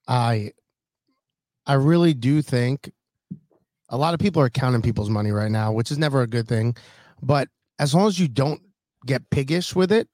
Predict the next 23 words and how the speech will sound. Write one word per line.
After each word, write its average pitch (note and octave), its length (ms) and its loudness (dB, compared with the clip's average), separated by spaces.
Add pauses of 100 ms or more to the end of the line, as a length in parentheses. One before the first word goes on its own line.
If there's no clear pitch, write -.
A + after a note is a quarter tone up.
you F3+ 200 2
are C3+ 160 2
providing D#3 400 -2
a A2+ 60 -4
service. B2+ 800 -2 (360)
And E3 80 2
especially A#3+ 300 0
if B3 40 -4
you're D#3 80 -2
providing C3 560 0
a A#2 80 -4
service C#3 520 -2
better A2+ 340 -2
than A2+ 220 -4
a - 80 -8
lot A2 220 -4
of A2 100 -4
other A#2+ 140 0
people C#3 220 0
are A#2 40 -6
providing A2+ 400 -2
a G#2+ 60 -4
service, C3 580 -2